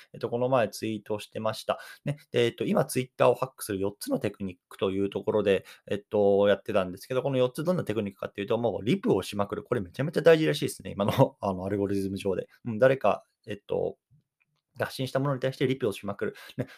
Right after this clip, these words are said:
で、そうすると、アルゴリズム上ちょっと見やすくなったりとか、上の方に行くらしいっす。で、二つ目が、まあ、画像を貼る。うん、まあ、これだ-、動画でもいいと思うんですけど、まあ、とにかく画像を貼って、こう視覚的に、まあ、あの、オーディエンスを引きつけるってこと。うん。で、三つ目は、もう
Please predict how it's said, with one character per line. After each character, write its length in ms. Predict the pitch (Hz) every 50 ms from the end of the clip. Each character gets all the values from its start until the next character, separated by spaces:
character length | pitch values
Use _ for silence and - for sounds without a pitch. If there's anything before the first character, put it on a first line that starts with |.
| _ -
で、 80 | -
そ 200 | 170 - 208 226
う 40 | 247
す 120 | 233 - 269
る 120 | 262 247
と、 300 | - - - 190 135 101
ア 40 | 104
ル 100 | 110 131
ゴ 120 | 135 127 131
リ 100 | 135 117
ズ 100 | 123 127
ム 100 | 123 120
上 160 | 123 123 113
ち 80 | -
ょ 20 | 131
っ 40 | 131
と 140 | - 101 101 -
見 100 | - 107
や 80 | 110 104
す 140 | - - -
く 120 | - 110
な 100 | 95 92
っ 80 | - _
た 80 | -
り 80 | 107 101
と 80 | - -
か、 140 | - 101
上 120 | 101 101 101
の 80 | 104
方 140 | 107 107 98
に 60 | 92
行 80 | 95 -
く 160 | - - - - _ _
ら 100 | - 98
し 140 | 95 - 104
い 20 | 101
っ 20 |
す。 180 | - - - - - - - - _ -
で、 100 | - 131
二 140 | - -
つ 100 | - -
目 100 | 247 247
が、 160 | 214 175 127 104
ま 120 | 98 95
あ、 40 | 95
画 180 | - 98 95
像 160 | 92 117 123 113
を 60 | 104
貼 120 | - 107
る。 160 | - - - _ -
う 60 | 117 110
ん、 80 | 101
ま 100 | 120 131
あ、 60 | 143
こ 120 | 139 - 123
れ 60 | 123
だ-、 180 | 101 104 104 104
動 180 | - - 123
画 80 | 120 123
で 60 | 113
も 100 | 104 98
い 40 | 98
い 20 |
と 60 | -
思 80 | - 98
う 20 |
ん 20 | -
で 20 |
す 60 | -
け 60 | - 160
ど、 60 | 160
ま 80 | 147
あ、 20 | 135
と 80 | -
に 60 | 151 127
か 60 | 101
く 100 | 92 90
画 140 | - 101 92
像 120 | 92 117
を 60 | 117
貼 80 | 117 110
っ 100 | - _
て、 160 | - 113 - - - - _
こ 40 | -
う 40 | 107
視 80 | -
覚 200 | - 196 202 -
的 160 | - 214 208
に、 180 | 240 262 240 - - - - -
ま 100 | - 104
あ、 180 | - - 101 98
あ 40 | 98
の、 100 | - 104
オ 60 | 104
ー 40 | 104
デ 60 | 107
ィ 40 | 104
エ 20 |
ン 60 | 98
ス 100 | 98 -
を 40 | 147
引 80 | 147 -
き 80 | -
つ 60 | - -
け 100 | - -
る 60 | -
っ 20 |
て 100 | _ -
こ 80 | - -
と。 200 | _ _ - - - _ -
う 40 | 117
ん。 100 | 101 98 _ _ _ _ _ _ _ _ _ -
で、 60 | 101
三 140 | 107 113 -
つ 120 | - -
目 100 | 285 254
は、 220 | 170 120 104 90 - - - _ -
も 80 | 117
う 40 | 110